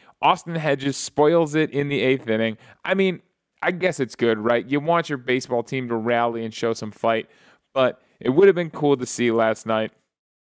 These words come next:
So normally I would run through the game summary, but, I mean, what's the point? We literally don't get a hit until the eighth inning. Austin Hedges breaks it up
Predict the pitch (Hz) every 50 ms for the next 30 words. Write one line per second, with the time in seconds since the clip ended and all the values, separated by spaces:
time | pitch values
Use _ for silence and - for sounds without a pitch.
0 | _ _ _ _ _ - - 180 180 175 160 - - 180 165 190 226 247 240 240
1 | 226 220 202 165 139 151 165 170 160 139 127 151 180 190 180 156 165 160 147 139
2 | 123 139 139 147 139 - - 139 131 131 127 120 113 110 107 - _ _ - 131
3 | 131 131 131 - - _ - 127 143 156 156 147 143 131 127 185 185 - - -
4 | 127 - - 156 147 143 120 104 117 131 131 135 139 165 165 180 165 170 156 127
5 | 110 - 139 143 151 143 - 139 135 123 120 - - - 143 127 120 98 - _
6 | _ _ _ _ _ _ _ _ - 123 123 117 - - 139 131 131 131 127 127
7 | 123 117 110 - - 127 135 139 127 - - - 117 107 104 101 101 101 107 -
8 | _ _ _ _ _ _ 139 151 180 180 - 196 202 180 160 165 160 143 131 147
9 | 135 117 110 104 117 135 143 165 - - 160 139 131 127 120 117 -